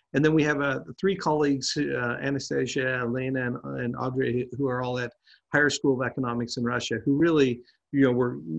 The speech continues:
putting the, a lot of this in play. Uh, you know, a lot of, as we discuss these things, they were the ones doing a lot of the negotiation. I wanna just thank them for all their work.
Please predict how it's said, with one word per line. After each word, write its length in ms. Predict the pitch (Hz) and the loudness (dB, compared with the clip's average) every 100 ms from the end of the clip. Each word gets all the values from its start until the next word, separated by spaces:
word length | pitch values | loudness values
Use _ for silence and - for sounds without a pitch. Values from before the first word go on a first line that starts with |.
| 156 | -6
putting 320 | - 165 151 | 2 4 4
the, 120 | 135 | 2
a 60 | 139 | 2
lot 200 | 135 135 | 2 2
of 80 | 135 | 0
this 180 | 127 - | 0 0
in 140 | 120 | -2
play. 560 | 113 147 131 127 123 120 - - _ | -2 -2 -2 0 -2 -6 -16 -20 _
Uh, 80 | 127 | -4
you 160 | 120 127 | -2 0
know, 80 | |
a 220 | 117 113 135 | 0 -2 -2
lot 240 | 131 139 | 0 0
of, 140 | 131 | 0
as 260 | 127 123 117 | 0 -2 -2
we 140 | 120 | -4
discuss 520 | 120 120 - 151 135 - | -2 -4 -2 -2 -2 -2
these 220 | 135 120 | -4 -2
things, 320 | 131 123 120 | -4 -2 -2
they 120 | 123 | 2
were 100 | 131 | 2
the 100 | 127 | 2
ones 260 | 123 123 117 | 0 -2 -2
doing 220 | 135 131 | -2 -2
a 60 | 120 | -2
lot 160 | 120 | -2
of 80 | 120 | -2
the 60 | 120 | -4
negotiation. 640 | 113 123 113 113 107 117 | -2 -2 -2 -4 -4 -4
I 40 | 117 | -4
wanna 260 | 120 117 | -4 -4
just 220 | 113 113 | -6 -8
thank 220 | - 120 - | -6 -6 -6
them 180 | 120 | -6
for 160 | 117 117 | -6 -6
all 100 | 110 | -6
their 200 | 110 113 | -4 -4
work. 280 | 113 117 | -2 -4